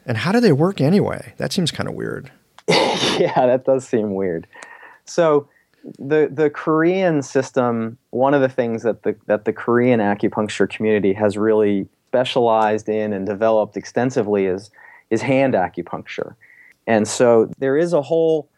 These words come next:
Speaker 2: you know, from that point of view, there's a whole representation of the body on the hand. And, uh, I don't have much training in Korean hand acupuncture, but, but it is similar to the ear or the scalp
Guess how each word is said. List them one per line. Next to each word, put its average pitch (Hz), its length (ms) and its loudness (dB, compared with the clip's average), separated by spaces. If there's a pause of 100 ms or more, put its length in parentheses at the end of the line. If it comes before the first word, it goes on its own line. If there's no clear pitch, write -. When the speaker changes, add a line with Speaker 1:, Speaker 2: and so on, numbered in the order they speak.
(640)
Speaker 2:
you 143 80 -8
know, 127 120 -2
from 143 280 -2
that 151 260 0
point 156 220 -4
of 139 80 -2
view, 156 200 0
there's 147 240 0
a 135 60 2
whole 143 300 0
representation 131 920 -2
of 110 220 -2
the 117 80 2
body 117 640 0 (280)
on 131 280 2
the 139 100 2
hand. 131 540 -4 (400)
And, 104 480 -2
uh, 95 380 0
I 123 80 2
don't 156 240 2
have 151 340 0
much 131 280 -2
training 143 460 0
in 110 120 0
Korean 107 420 0
hand 104 280 -2
acupuncture, 104 720 -4
but, 107 280 0 (240)
but 120 280 0
it 127 120 2
is 135 360 0 (300)
similar 151 580 0
to 120 420 -4
the 104 200 -4
ear 180 320 2
or 117 200 -2
the 107 100 -2
scalp 143 640 -2